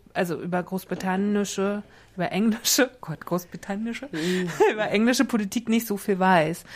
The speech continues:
Speaker 1: Ne, das weiß ich jetzt. Also es hat sozusagen ja schon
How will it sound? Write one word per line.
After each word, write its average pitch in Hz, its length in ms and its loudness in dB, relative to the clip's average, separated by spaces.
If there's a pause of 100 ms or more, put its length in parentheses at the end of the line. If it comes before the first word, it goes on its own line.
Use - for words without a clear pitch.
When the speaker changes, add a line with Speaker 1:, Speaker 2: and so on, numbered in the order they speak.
(220)
Speaker 1:
Ne, 277 200 2
das 233 180 2
weiß 156 280 2
ich - 140 -12
jetzt. 139 200 -6
Also 185 140 2
es 185 140 -6
hat 226 180 -2
sozusagen 190 500 -2
ja 165 120 -2
schon 254 400 2